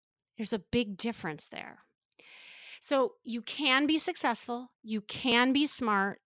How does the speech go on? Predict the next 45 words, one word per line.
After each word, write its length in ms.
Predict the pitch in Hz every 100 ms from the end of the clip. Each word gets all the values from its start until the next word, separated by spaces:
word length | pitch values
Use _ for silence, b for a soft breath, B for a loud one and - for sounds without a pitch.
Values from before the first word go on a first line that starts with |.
| -
and 140 | 208
you 160 | 202 202
can 480 | - - 233 233 254
be 120 | 233
feminine 520 | - 214 214 208 170 - _
all 260 | 226 240 262
at 120 | 233
the 80 | 220
same 320 | - 208 196
time. 320 | 185 208 175 -
And 100 | -
I'm 320 | 202 247 302 -
going 280 | 220 220 226
to 120 | 220
give 220 | 196 202 180
you 240 | 196 196
a 80 | 202
guide 300 | 165 151 165
right 180 | 160 -
now 320 | 139 135 175 B B B B
so 180 | - 233
that 180 | 208 208
you 340 | 202 233 277 285
know 240 | 220 214
how 720 | 190 - 233 254 277 - - - _ _ _ _ _
to 120 | -
use 640 | 214 196 233 277 277 233 - _
your 120 | 208
feminine 380 | 208 196 190 185
charm, 480 | 175 147 139 139 147 _
especially 600 | - - - 185 - 165
when 120 | 143
it 60 | -
comes 240 | - - -
to 120 | -
dating. 400 | - 113 - 101
And 200 | 208 202
by 160 | 247 285
the 120 | 247
way, 220 | 165 156 -
a 60 |
lot 280 | 196 233 277
of 100 | 254
this 140 | 185
stuff 300 | - - 170